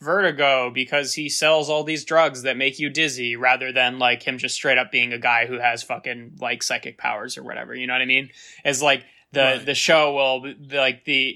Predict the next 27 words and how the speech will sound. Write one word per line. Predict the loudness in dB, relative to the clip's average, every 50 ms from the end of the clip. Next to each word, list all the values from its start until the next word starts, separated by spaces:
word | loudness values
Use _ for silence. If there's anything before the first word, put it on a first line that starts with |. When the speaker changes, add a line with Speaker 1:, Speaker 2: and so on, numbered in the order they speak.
| -2
Speaker 1:
Young | 0 0 0 0 2
Justice | 4 4 4 4 2 0 0 0 0 -2 -4 -8 -12 -18 _ _ _
takes | -4 0 0 2 2 0 2
all | 4 4 4 4 4
of | 0 -2
those | -2 -2 -2 -4
concepts | -2 0 0 0 0 0 0 0 0 0 -2
at | -2 -2 -2 -2 -2
face | -2 -2 -2 -2 0
value | 2 4 4 4 2 2 -2 -4 -4 -6 -6
and | -6 -4 -4 -4 -4 -4 -8 -14 _ _ _ _ _
makes | -2 0 0 2 2 0 -2
them | -2 -2 -4 -4 -6 -10 -14 -18 -20 _ _ _ _ _ -6
seem | -4 -2 -2 0 0 2 2 2 2 0 0
more, | -4 -6 -6 -4 0 2 2 4 4 4 2 0 -2 -2 0
like, | 0 0 0
se-, | 0 -2 -2 0
makes | 2 2 2 2 2 -2
them | -4 -4 -4 -4
feel | -4 -2 0 2 4
like | 2 2 2 0
they | -4 -2
make | 0 0 0 0 0
sense | 0 -2 0 -2 -2 -4
in | -4
the | -6 -6
world | -6 -4 0 2 4 4 4 4 2 0